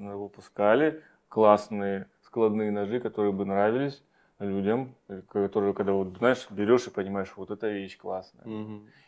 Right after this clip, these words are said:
Speaker 1: И я в первую очередь, ну, надо же, как говорится, ну, стремиться куда-то, для себя планку ставить какую-то. Вот, э, пожалуйста, мы уже вот,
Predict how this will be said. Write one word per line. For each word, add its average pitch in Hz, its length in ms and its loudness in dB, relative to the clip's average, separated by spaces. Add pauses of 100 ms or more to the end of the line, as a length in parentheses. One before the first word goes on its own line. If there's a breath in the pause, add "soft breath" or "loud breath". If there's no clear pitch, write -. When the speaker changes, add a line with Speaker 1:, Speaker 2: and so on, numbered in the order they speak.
Speaker 1:
И 101 720 2
я 107 140 2
в - 80 -20
первую 110 300 2
очередь, 110 340 -4
ну, 113 140 2
надо 123 240 4
же, 117 120 -2
как 110 260 2
говорится, 110 420 0
ну, 104 120 -6
стремиться 139 460 -2
куда-то, 110 260 2
для 104 160 -2
себя 120 280 4
планку 113 400 2
ставить 151 400 6
какую-то. 101 500 -10
Вот, 104 240 -4
э, 107 160 -4
пожалуйста, 110 540 2
мы 110 320 -2
уже 104 200 -4
вот, 104 160 -4